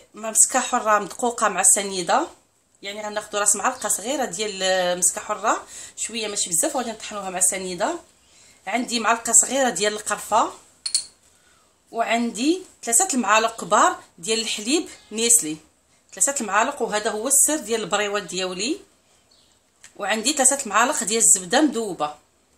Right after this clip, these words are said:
بالنسبه لهاد الحليب هذا فهو كيعطي البريوات تعليكه وكيزيدهم في المذاق وكيعطيهم واحد اللذه اللي هي زوينه بزاف.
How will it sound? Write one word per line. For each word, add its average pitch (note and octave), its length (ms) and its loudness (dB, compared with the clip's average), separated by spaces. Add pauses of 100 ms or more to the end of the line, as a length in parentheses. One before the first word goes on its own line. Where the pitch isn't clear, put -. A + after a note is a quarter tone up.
(800)
بالنسبه A3+ 460 4
لهاد A3 380 0
الحليب G#3+ 680 -2
هذا G#3 440 0 (220)
فهو A3 340 -4
كيعطي A3 340 -8
البريوات G#3 640 -2
تعليكه A3 640 0 (260)
وكيزيدهم G#3+ 600 -2
في G#3+ 140 -10
المذاق G#3 460 2
وكيعطيهم A3 300 -6
واحد G#3 180 -10
اللذه G3+ 320 -8
اللي G#3+ 300 -4
هي F#3+ 60 -4
زوينه G#3 320 -6
بزاف. F#3+ 600 0